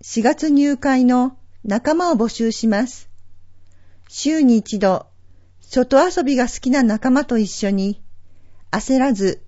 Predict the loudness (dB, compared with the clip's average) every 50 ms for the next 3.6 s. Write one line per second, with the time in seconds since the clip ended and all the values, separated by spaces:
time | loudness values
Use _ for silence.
0 | -18 -18 -18 -20 -20 -16 -6 -2 0 2 2 2 2 2 0 0 -2 -4 -4 -4
1 | -4 -8 -20 -20 -20 -20 -20 _ -12 -4 0 2 2 2 2 2 2 2 2 0
2 | -2 -4 -12 -20 _ _ -6 -6 -4 -2 -2 0 0 0 0 -2 -4 -2 0 -2
3 | -2 -2 -2 -2 -2 -2 -2 -2 -2 -2 -4 -6